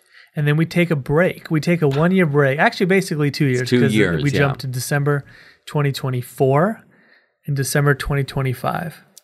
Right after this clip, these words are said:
Speaker 2: And that's wrapping it up for the Avatar sequels.
Speaker 1: And that could be the end of Cameron's career.
Speaker 2: Right, right now, Sam Worthington,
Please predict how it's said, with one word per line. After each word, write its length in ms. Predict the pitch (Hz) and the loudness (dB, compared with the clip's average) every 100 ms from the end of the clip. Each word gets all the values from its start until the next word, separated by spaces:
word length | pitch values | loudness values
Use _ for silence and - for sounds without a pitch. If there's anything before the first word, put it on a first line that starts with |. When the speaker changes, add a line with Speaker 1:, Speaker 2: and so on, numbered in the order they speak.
| _ _ _ _ _ _ _ | _ _ _ _ _ _ _
Speaker 2:
And 140 | - 95 | -6 -2
that's 360 | 117 - - - | -2 -4 -16 -16
wrapping 500 | 104 107 110 117 110 | -4 0 0 -2 -6
it 80 | 95 | -6
up 200 | 92 87 | -4 -6
for 600 | - - 95 92 90 90 - | -8 -2 0 2 0 -2 -4
the 140 | 107 107 | -4 0
Avatar 800 | 107 113 117 - 87 87 95 - | 0 0 -4 0 2 2 -2 -8
sequels. 800 | - - 202 202 - 50 - - - _ _ _ _ _ - | -12 -4 -4 -2 -4 -6 -8 -16 -16 _ _ _ _ _ -8
Speaker 1:
And 160 | 139 135 | -4 0
that 160 | 147 | 0
could 180 | - 214 | 0 0
be 120 | 185 | 2
the 120 | 160 | 2
end 140 | 160 156 | 2 0
of 260 | 139 139 - | -4 -8 -4
Cameron's 380 | 160 151 147 | -2 -2 -4
career. 460 | - 139 135 147 156 _ _ _ _ - | -6 -6 -6 -8 -12 _ _ _ _ -6
Speaker 2:
Right, 500 | 107 131 - - - - _ _ _ - _ | 0 0 0 -14 -16 -20 _ _ _ -20 _
right 300 | 117 135 175 | 0 0 0
now, 600 | 147 147 117 87 78 87 92 _ _ _ _ _ _ _ _ _ - | 0 2 2 0 -4 -10 -12 _ _ _ _ _ _ _ _ _ -16
Sam 420 | - 135 139 147 | -4 0 2 2
Worthington, 720 | 127 104 92 87 85 - - | 2 2 -2 -4 -8 -8 -12